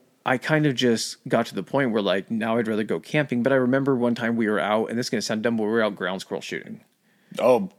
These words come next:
Speaker 2: done it plenty of times.
Speaker 1: Yeah.
Speaker 2: Rock chucks, yeah.
Speaker 1: Yeah. And so we were using twenty-twos. I shot one, and I went up on it, and the thing was just sitting there with all of its gut,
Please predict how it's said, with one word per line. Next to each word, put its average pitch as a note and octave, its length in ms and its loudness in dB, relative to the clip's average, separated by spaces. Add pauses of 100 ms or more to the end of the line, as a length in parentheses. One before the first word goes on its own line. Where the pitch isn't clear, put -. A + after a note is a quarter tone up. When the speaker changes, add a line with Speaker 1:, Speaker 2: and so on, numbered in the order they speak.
(420)
Speaker 2:
done C3 160 8
it G2+ 100 -2
plenty A#2 300 2
of F#2+ 80 -4
times. G2 260 -2
Speaker 1:
Yeah. C3 100 4
Speaker 2:
Rock B2 180 2
chucks, B2+ 480 2
yeah. D#2 280 -4
Speaker 1:
Yeah. A2+ 200 -2 (340)
And C3 180 0
so A2+ 520 2 (1000)
we C3+ 200 2
were A2+ 100 0
using G#2 220 -8
twenty-twos. A2+ 640 -2 (320)
I G#2+ 80 -2
shot A2 340 0
one, A2+ 380 0 (520)
and G#2 540 -4 (300)
I G2+ 260 -2
went G#2+ 300 -2
up F#2+ 120 -6
on A2 260 0
it, F2 260 -6 (800)
and G2+ 400 -2 (100)
the B2 120 -2
thing A2 200 -4
was G2+ 140 -4
just G2 220 -4
sitting G2 280 -4
there G#2+ 200 -2
with A2+ 200 -6
all F#2+ 100 -2
of F2 60 -8
its - 140 -18
gut, F#2+ 260 -4